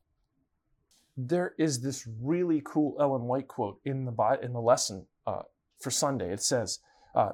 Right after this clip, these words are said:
this is from The Great Controversy, page five twenty-five. Listen to this. It says, "It is a part of God's plan to grant us, in answer to the prayer of faith, that which he would not bestow, did we not thus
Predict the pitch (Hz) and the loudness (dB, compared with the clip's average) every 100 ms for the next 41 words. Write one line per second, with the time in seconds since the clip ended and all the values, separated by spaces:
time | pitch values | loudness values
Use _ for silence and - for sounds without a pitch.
0 | - 160 202 180 - 156 143 127 - 135 | -2 -2 0 -2 -2 2 2 2 -4 0
1 | 151 175 - 156 - 139 123 - 107 107 | 0 0 -2 -4 -4 -4 -4 -6 -8 -10
2 | - 120 120 - 113 120 101 160 196 156 | -4 -2 -2 -6 -4 -2 0 2 0 -2
3 | 104 - 131 - 107 - - _ - _ | -4 -6 -6 -2 -2 -4 -12 _ -20 _
4 | _ 185 233 - 165 - 147 - - 175 | _ 0 0 0 -2 0 -2 0 0 0
5 | - 139 113 139 156 170 - - 170 185 | 0 -6 0 4 4 2 -4 -6 -2 0
6 | 92 64 - _ _ - 127 139 165 170 | -2 -8 -18 _ _ -10 -6 0 0 0
7 | - 170 135 - - - _ - 131 - | 2 6 6 2 -4 -8 _ -8 -6 -2
8 | 147 160 180 - 156 - 156 139 117 - | -2 -2 -4 -4 -4 0 2 2 0 -4
9 | 196 175 113 - _ _ 127 123 156 185 | -2 0 0 -6 _ _ -2 4 4 4
10 | 180 - 165 143 143 151 202 - 135 127 | -2 -4 -2 -2 -4 -4 -4 -4 -2 -2
11 | - 110 - - - - - 127 160 131 | -4 -6 -6 -8 -12 -20 -8 -2 -2 0
12 | 151 180 175 170 - 131 135 147 139 135 | 0 0 0 -2 -4 -6 -2 -2 2 4
13 | 143 | 4